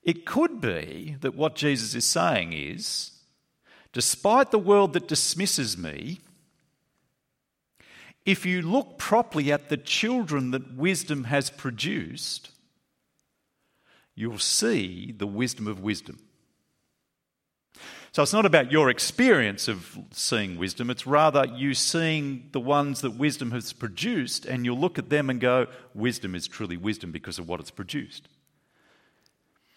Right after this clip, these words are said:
Now, I think this is the way it goes, because in the context, and here, <laughs> here's a little, this is gonna freak you out a little, but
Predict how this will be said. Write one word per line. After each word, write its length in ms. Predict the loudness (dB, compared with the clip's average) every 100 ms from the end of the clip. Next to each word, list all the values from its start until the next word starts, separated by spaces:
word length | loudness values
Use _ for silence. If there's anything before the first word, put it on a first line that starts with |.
| _ _ _ -20 _
Now, 140 | -2 2
I 100 | 2
think 320 | 2 0 0
this 220 | 0 2
is 100 | 0
the 100 | -2
way 280 | 4 6 6
it 100 | 4
goes, 540 | 8 8 8 6 2
because 640 | -4 -2 0 2 0 -2 -8 -20 -20 -20 _ _ 0
in 160 | 2
the 80 | 0
context, 1000 | 0 2 2 0 -2 -2 -2 -4 -6 -8
and 140 | -6 -2
here, 220 | 0 0 -2 -14 -14 -8
<laughs> 100 | -8 -10 -16 -10
here's 240 | -2 0 2
a 60 |
little, 420 | 2 2 2 0 -2 -2
this 200 | 0 -2
is 80 |
gonna 180 | -2 -4
freak 320 | -2 -4 -4
you 140 | -6 -8
out 100 | -6
a 80 | -8
little, 220 | -10 -14
but 160 | -16